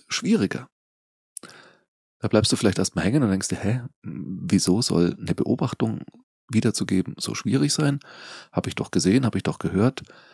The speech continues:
Äh, ja, schon. Aber in so gut wie jeder Beobachtung,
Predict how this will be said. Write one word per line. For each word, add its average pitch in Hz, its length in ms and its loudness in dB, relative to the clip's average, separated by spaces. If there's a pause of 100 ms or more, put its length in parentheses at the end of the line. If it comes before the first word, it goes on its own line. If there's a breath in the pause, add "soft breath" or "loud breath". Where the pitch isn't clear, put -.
(960 soft breath)
Äh, 143 260 -4
ja, 208 180 8 (240 loud breath)
schon. 110 340 4 (800 soft breath)
Aber - 480 4 (640 soft breath)
in 110 260 2
so 113 220 2
gut - 340 -2
wie 113 200 2
jeder 143 840 2 (180)
Beobachtung, 139 800 0